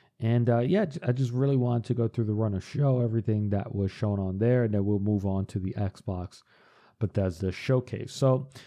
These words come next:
the show opened up with Guile being introduced in Street Fighter Six, who I felt looked just like Dolph Lundgren.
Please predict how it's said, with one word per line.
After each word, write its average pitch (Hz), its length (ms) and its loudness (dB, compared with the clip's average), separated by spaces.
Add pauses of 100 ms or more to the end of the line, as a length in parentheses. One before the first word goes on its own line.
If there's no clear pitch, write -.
(200)
the 127 80 -4
show 202 320 2
opened 156 320 2
up - 180 0
with 117 460 2
Guile 127 480 2
being 110 240 0
introduced 104 680 -4
in 101 460 -4
Street - 360 -6
Fighter 101 220 -6
Six, 160 280 -2
who 131 100 0
I 110 80 2
felt 131 240 -4
looked 113 240 -4
just - 280 -4
like 98 220 -2
Dolph 98 260 -2
Lundgren. 107 640 0